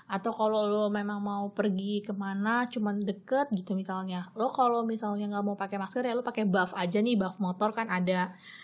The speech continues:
tetap kan melindungi. Sebetulnya itu sih menurutku yang ya mungkin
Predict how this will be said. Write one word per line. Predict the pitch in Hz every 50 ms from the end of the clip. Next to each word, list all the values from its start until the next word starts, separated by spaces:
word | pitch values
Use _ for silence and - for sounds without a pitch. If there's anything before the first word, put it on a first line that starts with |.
| - -
tetap | - - 202 202 233 220
kan | - - 185 196
melindungi. | 196 190 190 196 185 185 190 196 208
Sebetulnya | - 214 196 196 208 202 208 233 277 294
itu | 277 - 285
sih | 277 - 262 262
menurutku | 269 247 226 214 214 208 214 214 - - 254 262
yang | 240 233 233 247 254 254 - - _ _ _ _ _ - - - _ _ _ - - _
ya | - 247 254 277 294 302 302 302
mungkin | 294 277 285 285 285 277 - - 320 330 330 330 330 311